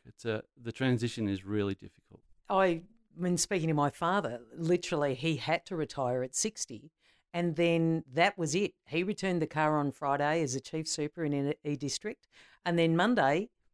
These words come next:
Speaker 2: that was it for him. He'd left the job. I mean, is there life after leaving the job?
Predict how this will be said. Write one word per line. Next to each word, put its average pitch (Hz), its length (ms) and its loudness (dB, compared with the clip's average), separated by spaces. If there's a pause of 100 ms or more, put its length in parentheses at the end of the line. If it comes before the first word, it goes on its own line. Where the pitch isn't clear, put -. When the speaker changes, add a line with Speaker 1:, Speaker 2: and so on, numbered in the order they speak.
(220)
Speaker 2:
that 190 240 2
was 170 140 0
it 240 180 0
for 220 120 -2
him. 143 260 -2
He'd 160 240 -2
left 170 260 0
the 151 60 -8
job. 151 340 0 (180)
I 180 60 0
mean, 190 320 2 (680)
is 226 200 -4
there 294 180 2
life 202 600 2 (200)
after 180 300 0
leaving 147 420 2
the 135 80 2
job? 131 340 0